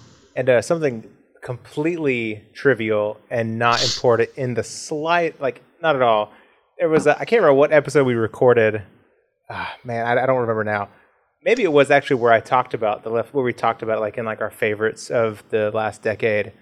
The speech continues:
and Leftovers came up, and I mentioned something about how, like, Carrie Coon should, like, she was robbed of an Emmy, you know, <laughs> of at least an Emmy, maybe multiple. And the next day, I'm watching the, the Good Place finale. I think it was the finale, the,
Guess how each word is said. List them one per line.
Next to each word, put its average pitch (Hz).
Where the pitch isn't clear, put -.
and 120
Leftovers 113
came 113
up, 107
and 127
I 117
mentioned 131
something 113
about 107
how, 107
like, 98
Carrie 135
Coon 123
should, -
like, 110
she -
was 113
robbed 101
of 107
an 104
Emmy, 101
you 117
know, 104
<laughs> -
of -
at 156
least 175
an 135
Emmy, 107
maybe 123
multiple. 113
And 139
the 139
next 156
day, 127
I'm 120
watching 117
the, 107
the 104
Good 120
Place 110
finale. 110
I -
think 135
it 110
was 101
the -
finale, 104
the, 117